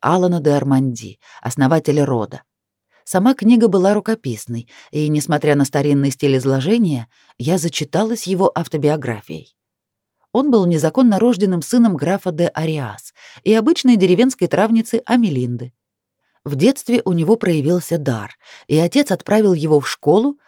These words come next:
а потом и в магическую академию. За время учёбы и практики он проявил себя с лучшей стороны.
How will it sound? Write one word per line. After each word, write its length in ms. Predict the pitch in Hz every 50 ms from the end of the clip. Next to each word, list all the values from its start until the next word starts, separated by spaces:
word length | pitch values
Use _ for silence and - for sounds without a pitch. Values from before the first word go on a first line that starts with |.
| _ _
а 100 | - -
потом 280 | - 170 - 294 330 320
и 200 | - - 247 277
в 60 | 240
магическую 720 | 254 247 214 165 185 190 - 202 - - 214 208 - -
академию. 600 | 185 - 208 208 180 131 110 95 95 92 95 98 _ _ _ _ _ _ _ _ _ _ _ _ _ _ _ _
За 180 | - 139 160 151
время 320 | 147 202 240 220 170 131
учёбы 460 | 117 117 - - 139 196 196 165 127
и 20 | 120
практики 600 | - 127 139 214 226 - - 220 - 220 220 - - - - - _
он 200 | - 240 247 220
проявил 380 | 226 220 208 190 180 233 233 214
себя 320 | - - 175 175 196 202
с 100 | - -
лучшей 360 | 147 156 190 214 - - 180
стороны. 500 | - - 147 143 143 139 123 104 107 -